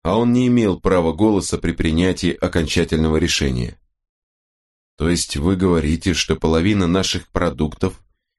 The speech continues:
испортилась за три года по причине некачественной обработки?" Лицо Крози по-прежнему расцвечивали красные и белые пятна.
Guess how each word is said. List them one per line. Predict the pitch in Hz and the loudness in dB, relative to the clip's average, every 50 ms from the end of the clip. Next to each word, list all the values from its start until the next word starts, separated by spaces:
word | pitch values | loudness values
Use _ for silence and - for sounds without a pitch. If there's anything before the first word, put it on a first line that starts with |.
| _ _ - | _ _ -6
испортилась | - 98 - - - - 120 127 110 101 110 107 104 101 87 | -4 -4 -4 -4 0 0 0 0 2 0 0 0 2 0 0
за | 80 95 95 | 0 -2 -2
три | - - 92 90 | 0 0 0 0
года | 80 87 107 113 107 104 | 2 2 2 2 2 0
по | 101 98 | -2 -2
причине | 90 - 92 - - 104 107 107 110 104 | -2 -2 -4 -2 0 0 2 4 4 4
некачественной | 98 98 87 - 104 107 104 - - 95 - - 95 98 101 95 | 2 2 0 0 0 0 0 0 -4 -6 -4 -2 0 2 2 2
обработки?" | 92 92 98 95 98 143 156 - - - - 62 - _ _ _ _ _ _ _ _ _ _ _ _ _ _ _ _ - | 2 2 0 0 2 0 -2 -2 -4 -8 -10 -10 -10 _ _ _ _ _ _ _ _ _ _ _ _ _ _ _ _ -6
Лицо | 69 76 73 - - 76 | -4 -4 -2 -2 -2 -2
Крози | 73 - - 85 95 92 82 95 | -2 0 0 2 2 2 0 -2
по-прежнему | 90 - 90 78 - - 80 90 90 78 92 95 98 98 95 - - _ _ - | -2 -2 -2 -2 0 0 0 2 0 0 0 2 2 2 0 -2 -6 _ _ -6
расцвечивали | 80 92 101 98 - - - - 80 95 107 104 - 98 90 90 90 85 | -2 -2 -2 -2 -2 -8 -6 0 2 2 2 2 0 -2 -2 0 -2 -2
красные | - - 85 95 104 101 - - 98 98 95 | -2 0 0 0 0 0 -2 -4 -2 -2 -2
и | - - 95 | -2 -4 -2
белые | 87 87 87 85 85 85 | 0 0 2 2 2 0
пятна. | 78 - - 64 58 53 50 50 50 | -2 -2 -4 -4 -6 -8 -14 -20 -20